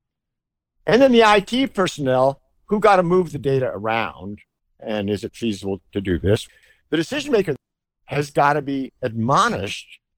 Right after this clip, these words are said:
for asking for a single number. They don't need to anymore. And then the data scientists, of course, have gotta think about how to structure it so you move the data around securely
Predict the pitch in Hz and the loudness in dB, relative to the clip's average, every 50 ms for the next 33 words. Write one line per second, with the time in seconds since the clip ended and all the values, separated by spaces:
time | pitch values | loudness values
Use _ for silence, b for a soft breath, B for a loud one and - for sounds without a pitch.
0 | _ _ _ _ - 120 107 - _ _ _ _ - 139 165 190 190 - - 147 | _ _ _ _ -4 -4 -4 -4 _ _ _ _ 2 2 2 2 2 -2 -6 -8
1 | 143 - - 120 120 127 143 - - - - 98 95 95 95 95 98 107 127 139 | -6 -4 -4 -2 -2 -2 -4 -6 -10 -12 -10 -8 -8 -8 -8 -8 -8 -6 -6 -4
2 | 139 143 165 202 247 247 - - - - _ _ _ _ _ _ _ _ _ _ | -2 2 2 2 2 0 -4 -6 -8 -10 _ _ _ _ _ _ _ _ _ _
3 | _ _ - 110 113 135 147 - 190 247 285 262 - - 160 127 101 98 95 85 | _ _ -8 -2 0 0 0 0 0 0 0 0 0 -2 -2 -2 -2 -4 -6 -8
4 | 80 73 82 - - _ _ _ _ _ _ _ _ _ _ _ _ _ _ _ | -10 -12 -14 -18 -20 _ _ _ _ _ _ _ _ _ _ _ _ _ _ _
5 | _ _ _ _ 160 175 190 196 180 151 131 104 147 175 247 294 247 175 - 147 | _ _ _ _ 4 4 6 6 4 2 2 4 4 4 4 4 2 0 0 0
6 | 135 120 117 110 107 110 - 101 - - - 110 110 123 - - - _ _ _ | 0 0 0 -2 -4 -6 -8 -12 -10 -4 -2 -2 -2 -2 -4 -8 -18 _ _ _
7 | _ _ _ _ _ _ _ _ _ _ _ _ 127 131 - 196 175 151 139 - | _ _ _ _ _ _ _ _ _ _ _ _ -12 0 4 4 4 4 2 -2
8 | 185 165 143 147 131 117 156 143 139 139 - - - - 175 160 143 - - - | -4 -2 0 -2 0 0 0 -2 -2 -2 -8 -16 -4 0 2 2 2 0 -8 -10
9 | - 139 127 - 143 143 127 135 139 139 143 139 110 131 120 107 123 127 127 127 | -10 -10 -10 -8 -8 -6 -6 -4 -2 -2 -2 -2 -4 -8 -4 -2 -2 0 0 0
10 | 127 120 117 117 117 113 117 - - - - - 110 101 95 98 95 92 92 95 | 0 0 -2 -2 -4 -4 -6 -8 -14 -16 -6 -4 -2 -2 -2 -2 -2 -4 -6 -6